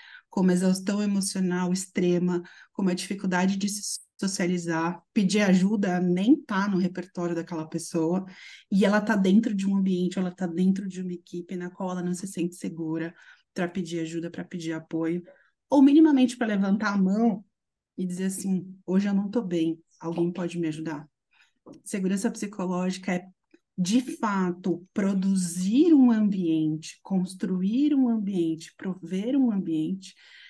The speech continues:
de muita confiança, na qual as pessoas possam se vulnerabilizar dentro daquele conceito e, principalmente, não serem julgadas e nem serem penalizadas por isso. Quantas pessoas já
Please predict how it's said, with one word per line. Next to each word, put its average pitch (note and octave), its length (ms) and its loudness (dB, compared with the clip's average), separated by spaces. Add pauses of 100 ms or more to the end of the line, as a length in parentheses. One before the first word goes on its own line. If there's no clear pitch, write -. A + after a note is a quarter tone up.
(160)
de F3+ 120 -2
muita A#3+ 500 4
confiança, G3 880 -2 (320)
na F3+ 140 -6
qual F#3 220 -6
as F#3+ 120 -4
pessoas F3+ 580 -4
possam G3 420 -2
se C#4 200 0
vulnerabilizar G3+ 1300 2
dentro F3 240 -2
daquele F3 380 -4
conceito E3 760 -6 (200)
e, F3+ 160 -2
principalmente, F#3+ 920 -2
não F3 120 -2
serem E3+ 320 -4
julgadas E3+ 640 -2
e C#4+ 60 4
nem C4+ 160 4
serem B3+ 260 -2
penalizadas A3 600 -4
por - 160 -8
isso. - 240 -14 (580)
Quantas G#3 320 -4
pessoas F#3+ 460 -2
já F3+ 260 -4